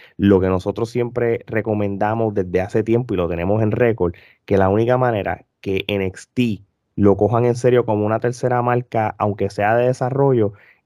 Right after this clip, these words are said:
es en la integración de todas las marcas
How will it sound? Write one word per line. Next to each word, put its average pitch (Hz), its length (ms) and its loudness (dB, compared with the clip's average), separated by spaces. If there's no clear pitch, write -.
es 110 220 4
en 107 200 4
la 98 180 2
integración 101 840 0
de 107 160 2
todas 110 380 2
las 123 100 -6
marcas 127 500 -2